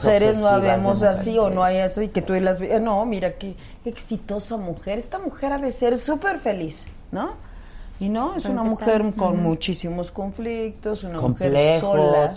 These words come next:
Speaker 2: o-,
Speaker 3: Ujú.
Speaker 2: sí.
Speaker 1: Porque también cuando, en esto te digo que de Atracción Fatal, A los hombres hasta en Estados Unidos sí los confronta que seas exitoso y que ganes más dinero que ellos, también.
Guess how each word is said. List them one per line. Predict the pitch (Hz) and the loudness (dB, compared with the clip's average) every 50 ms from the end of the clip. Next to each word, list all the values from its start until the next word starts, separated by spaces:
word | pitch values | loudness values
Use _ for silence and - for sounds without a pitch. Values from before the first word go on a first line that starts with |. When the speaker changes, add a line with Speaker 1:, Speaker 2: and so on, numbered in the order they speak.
| - 127 | -6 -8
Speaker 2:
o-, | 123 - | -6 -6
Speaker 3:
Ujú. | 220 214 202 190 196 190 | -4 -6 -6 -6 -6 -8
Speaker 2:
sí. | 185 190 - - 180 185 | -6 -6 -4 -4 -2 -2
Speaker 1:
Porque | 202 208 214 214 226 214 | 0 0 0 0 0 2
también | 220 214 214 220 226 226 | 2 0 0 0 -2 -4
cuando, | 277 254 240 226 214 202 190 175 175 170 151 - - - - | -4 -4 -2 -4 -4 -4 -4 -6 -6 -8 -12 -12 -16 -16 -14
en | 175 185 196 | -12 -10 -8
esto | 208 208 - - 226 220 | -8 -8 -4 -2 -2 -2
te | 220 - 185 - 185 | -4 -6 -8 -8 -6
digo | 180 185 185 180 | -6 -6 -6 -4
que | 185 | -2
de | 175 170 | 0 0
Atracción | 170 - 160 151 - - 180 170 | 0 -2 -4 -6 -6 -6 -6 -4
Fatal, | 170 180 170 175 - 180 175 180 - - - - - - - - - - - - - - | -4 -4 -4 -2 0 0 0 -2 -4 -8 -16 -18 -18 -18 -20 -20 -20 -20 -20 -6 0 4
A | 196 | 4
los | 202 220 220 220 - | 6 6 4 4 2
hombres | 285 285 285 320 294 302 | 0 2 0 0 0 0
hasta | 262 - - 220 | 0 2 2 2
en | 202 | 0
Estados | 196 196 - - 226 226 233 233 - | 0 0 2 2 4 4 2 2 -2
Unidos | 208 208 214 214 214 226 226 | -4 -4 0 0 0 0 0
sí | - - 233 226 226 | 0 -2 -2 -2 0
los | 240 247 240 233 - | 0 0 -2 -2 -2
confronta | - 202 196 185 - - 180 185 180 180 170 - 185 185 196 220 233 - - - - - - - | -4 -4 -4 -4 -4 -4 -4 -4 -4 -4 -4 -2 -2 -2 -2 -4 -6 -10 -12 -14 -16 -18 -12 -4
que | - 180 170 | -2 -2 -2
seas | 165 - - 190 175 170 170 170 - | -2 -2 0 0 2 2 2 0 -4
exitoso | 180 175 - - 165 156 - 156 151 151 - - 160 | -6 -8 -6 -6 -6 -2 -2 -2 -2 -2 -4 -8 -6
y | |
que | 151 156 147 | -4 -2 -2
ganes | 147 147 147 151 147 | -2 -2 -2 -4 -4
más | 151 143 139 135 | -4 -6 -6 -4
dinero | 147 139 131 123 127 139 139 | -6 -6 -4 -4 -6 -6 -8
que | - 190 202 | -6 -6 -6
ellos, | 214 202 147 120 110 - - - - - - - | -6 -6 -8 -12 -14 -16 -20 -20 -20 -20 -16 -12
también. | - 175 170 175 190 196 180 | -10 -8 -8 -8 -10 -12 -14